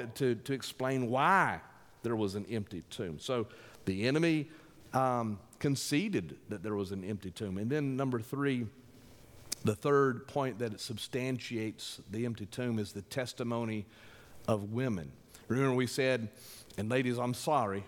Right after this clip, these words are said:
all right, but remember we said that there was something embarrassing about the testimony that, that, that substantiated the testimony?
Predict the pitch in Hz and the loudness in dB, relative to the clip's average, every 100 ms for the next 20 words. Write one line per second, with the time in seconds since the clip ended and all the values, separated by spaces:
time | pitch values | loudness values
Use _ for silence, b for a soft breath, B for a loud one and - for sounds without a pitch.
0 | - 101 104 98 104 120 127 120 113 135 | -6 -4 -4 -2 -2 0 2 2 2 0
1 | 113 98 113 107 - 120 120 113 92 92 | 0 -2 -2 0 0 -2 0 -2 -2 -4
2 | 87 110 120 135 - 135 123 123 113 110 | -2 2 2 0 -2 -2 0 0 -2 -6
3 | 143 120 - 120 120 120 120 107 98 92 | -4 -4 -4 -2 0 0 0 0 -2 -6
4 | - B B B 98 95 110 - 92 - | -8 B B B -2 -2 -4 -6 -8 -6
5 | 110 110 120 - 143 135 139 139 120 - | -4 -2 -2 -2 0 0 -2 -6 -8 -10
6 | 113 139 123 127 123 127 | -4 -2 -2 -4 -2 -2